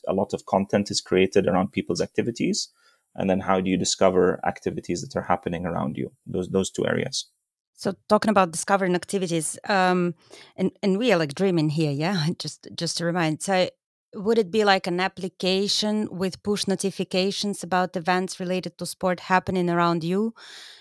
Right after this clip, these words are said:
Speaker 2: and with also showing you the facilities, et cetera? And if so, who should lead this process? Shall it be,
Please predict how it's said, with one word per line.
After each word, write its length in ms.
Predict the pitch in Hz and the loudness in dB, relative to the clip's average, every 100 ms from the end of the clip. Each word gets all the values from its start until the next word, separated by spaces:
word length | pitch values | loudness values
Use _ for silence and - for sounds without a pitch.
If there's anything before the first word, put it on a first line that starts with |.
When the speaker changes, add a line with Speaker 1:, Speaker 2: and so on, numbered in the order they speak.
| _ | _
Speaker 2:
and 440 | 185 170 165 151 | -4 0 0 -2
with 220 | 156 165 175 | 0 0 2
also 280 | 175 - | 0 0
showing 280 | 165 - 175 | 0 2 4
you 100 | 170 | 4
the 80 | 165 | 0
facilities, 640 | 165 - 190 180 180 165 | -4 -2 -2 -2 -2 -2
et 120 | 160 | -4
cetera? 440 | - 190 196 170 175 - | 0 0 2 2 0 0
And 240 | 196 190 | 2 2
if 100 | 190 | 2
so, 540 | - - 226 190 190 - - - - _ | 0 4 8 8 6 0 -12 -20 -20 _
who 200 | - - | 2 6
should 280 | 233 - 180 | 6 4 2
lead 280 | 180 202 160 | 2 2 2
this 160 | 165 - | -2 0
process? 580 | 165 151 147 147 135 - | 2 2 2 -2 -2 -6
Shall 260 | - 175 175 | 0 2 4
it 160 | 165 | 2
be, 500 | 160 175 170 165 156 | 2 2 4 2 0